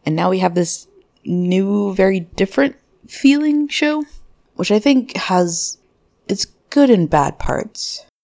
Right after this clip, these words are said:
And mostly the quote-unquote good parts, in my opinion, are that, like, Jude as a character is growing up, and so we can't, like, be at the high school all the time, right? That's understandable.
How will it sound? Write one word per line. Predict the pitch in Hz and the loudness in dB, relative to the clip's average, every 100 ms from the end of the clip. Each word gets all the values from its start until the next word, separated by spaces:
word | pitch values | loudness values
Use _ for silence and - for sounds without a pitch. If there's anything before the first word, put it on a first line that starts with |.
| _ _ _ | _ _ _
And | 185 | 0
mostly | 214 226 226 196 - - - | 0 0 0 -2 -4 -12 -6
the | 170 - _ _ | -6 -6 _ _
quote-unquote | - - 190 175 170 - 151 113 - - | -2 4 6 4 2 2 2 2 -10 0
good | - - | 2 2
parts, | - 139 135 - - - - | 0 0 -2 -4 -10 -10 -4
in | 165 | 0
my | 165 | 0
opinion, | 143 147 135 135 147 _ _ _ _ - | 0 -4 -4 -6 -10 _ _ _ _ -2
are | 151 151 | 0 0
that, | 143 139 - | 0 0 -2
like, | 151 139 - - - _ _ _ _ - | -6 -8 -10 -20 -20 _ _ _ _ -10
Jude | 190 240 247 | -4 0 0
as | 208 185 | 2 0
a | 156 | -2
character | - 180 - 143 | 0 0 2 -2
is | 139 147 | -2 -2
growing | 156 147 139 | -2 -2 -2
up, | 135 - - - | -4 -6 -6 -6
and | 143 147 | -6 -6
so | 160 | -4
we | 147 | -6
can't, | - - 170 151 - _ _ - | -6 -4 -2 -2 -6 _ _ -10
like, | - - - - _ _ _ - | -8 -8 -10 -20 _ _ _ -2
be | 240 214 | 2 2
at | |
the | 156 | 2
high | 143 | -2
school | - - - | -2 -2 -2
all | 131 | -2
the | - | -4
time, | - - 165 | -8 -8 -6
right? | 139 - - - | -6 -6 -10 -10
That's | 165 147 | -2 -2
understandable. | 131 - 120 - - | -2 -6 -6 -6 -10